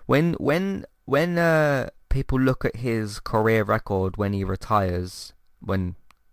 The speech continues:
you know, obviously in several years' time, and you look at, like, oh, how many appearances, goals, assists did he get? His Man United record is gonna start looking really bad, not because of him,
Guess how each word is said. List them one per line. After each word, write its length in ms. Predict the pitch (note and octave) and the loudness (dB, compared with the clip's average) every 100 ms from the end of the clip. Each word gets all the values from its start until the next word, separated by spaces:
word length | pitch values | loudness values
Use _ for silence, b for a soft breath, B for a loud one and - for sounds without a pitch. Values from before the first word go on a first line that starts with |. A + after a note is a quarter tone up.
| - | -4
you 120 | F#2+ | -2
know, 80 | E2+ | 0
obviously 380 | F2+ F2 - F#2 | -2 -4 -6 -4
in 120 | F#2 | -2
several 360 | F2+ G#2 F#2 F2+ | -2 -4 -2 -4
years' 220 | F#2 F2+ | -4 -6
time, 440 | - A2+ G2+ F#2+ F2 - b b b b b b b b b b A2 | 0 2 2 -2 -10 -18 b b b b b b b b b b 0
and 160 | G#2+ | 2
you 80 | G#2+ | 4
look 200 | A2 - | 2 2
at, 60 | - | 2
like, 200 | G#2 - | 2 4
oh, 120 | D3 | 4
how 120 | C3+ | 4
many 400 | C#3+ C#3 C3 B2+ | 2 0 0 0
appearances, 840 | A#2+ - B2+ A2+ - G#2 G2 F#2 E2+ | 0 6 6 6 2 2 4 2 2
goals, 480 | A#2+ A#2 G#2+ G2+ | 6 6 4 0
assists 380 | G2 F#2+ A#2+ - | -4 -2 -4 -4
did 160 | - F#2+ | -4 -2
he 80 | F#2 | 0
get? 260 | F#2 F2+ | 0 0
His 240 | G#2 C#3 D#3+ | 2 2 4
Man 220 | E3+ E3+ | 2 2
United 500 | D#3 D3 A#2+ A2 - | 4 4 4 2 0
record 360 | G#2 - G#2 | -2 2 0
is 120 | G2+ - | 0 -2
gonna 200 | A2 G2 | -2 -2
start 340 | - G#2+ G2+ | 0 0 2
looking 300 | G#2 - G#2 | -2 -2 -2
really 220 | G#2 G2+ | 0 -2
bad, 340 | F#2 G2+ C3 B2 | 2 4 4 2
not 220 | B2+ D3+ | -2 0
because 320 | E3+ - D3 | -2 -2 -2
of 80 | C3+ | -2
him, 420 | - C#3+ F2+ A2+ | 4 4 4 -2